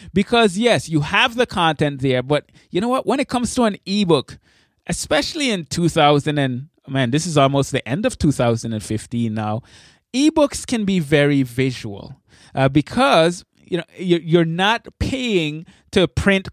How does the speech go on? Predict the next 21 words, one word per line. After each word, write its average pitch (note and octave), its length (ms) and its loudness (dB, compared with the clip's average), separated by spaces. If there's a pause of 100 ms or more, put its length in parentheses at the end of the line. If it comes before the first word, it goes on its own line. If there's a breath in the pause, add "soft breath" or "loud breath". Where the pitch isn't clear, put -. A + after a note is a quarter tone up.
color F#3+ 400 -2
photography. E3+ 960 0 (200 loud breath)
You're D3+ 140 2
not F3+ 260 0
pay-, - 200 -8 (120)
paying F#3+ 460 -2
to, D#3 180 0 (280 soft breath)
to, D3+ 180 2
to, C#3 260 2
to C#3 360 0 (300)
extra F#3 540 0
for D3 460 4 (200 loud breath)
the C3+ 100 -2
different D#3+ 500 -2
design C#3 680 -2
elements D#3+ 480 0
or D3+ 80 0
anything C#3+ 320 -4
of B2+ 140 -4
that B2 220 -2
sort. B2 360 0